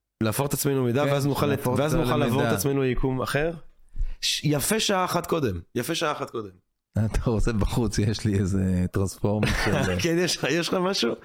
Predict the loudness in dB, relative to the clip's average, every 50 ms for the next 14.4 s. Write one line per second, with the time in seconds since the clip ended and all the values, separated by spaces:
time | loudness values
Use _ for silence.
0 | -10 -12 -6 -4 -2 -2 0 0 0 0 0 0 0 0 0 2 2 2 2 2
1 | 2 2 2 2 2 2 0 0 0 0 2 2 0 0 0 -2 -2 0 -2 0
2 | 0 0 0 0 0 0 0 -2 -4 -6 -12 -16 -16 -16 -16 -18 -20 -20 -6 -4
3 | -2 0 0 2 2 2 0 0 -2 -4 -8 -6 -4 -2 0 0 0 2 2 2
4 | 2 2 2 2 2 2 2 2 2 2 0 0 -2 -2 -2 0 0 0 0 0
5 | 0 2 2 2 2 2 2 2 2 2 0 0 0 0 0 0 0 0 0 0
6 | 2 2 0 0 -2 -4 -6 -12 -14 _ -2 0 0 0 0 -2 -4 -2 -2 -2
7 | -2 -2 -4 -6 -8 -10 -8 _ -4 -2 -2 0 0 0 0 0 0 0 0 -2
8 | -2 -4 -6 -8 -12 _ _ _ -2 -2 0 0 -2 -2 -2 0 0 0 0 0
9 | 0 0 0 0 -2 -2 -2 -2 -2 0 0 0 0 0 0 0 0 -2 -2 -2
10 | -2 -2 -2 -2 -4 -6 -8 -10 -12 -10 -6 -2 0 0 0 0 0 -2 -2 0
11 | 0 0 0 0 0 0 0 0 0 2 2 0 0 -2 -2 -2 -2 -2 0 -2
12 | -2 0 0 -2 0 -2 -2 -2 -2 -2 -4 -4 -2 -4 -4 -4 -4 -4 -6 -4
13 | -4 -4 -2 -2 0 0 0 0 0 2 0 0 0 -2 -2 -2 -2 -2 -4 -6
14 | -4 -2 -2 0 0 -2 -2 -6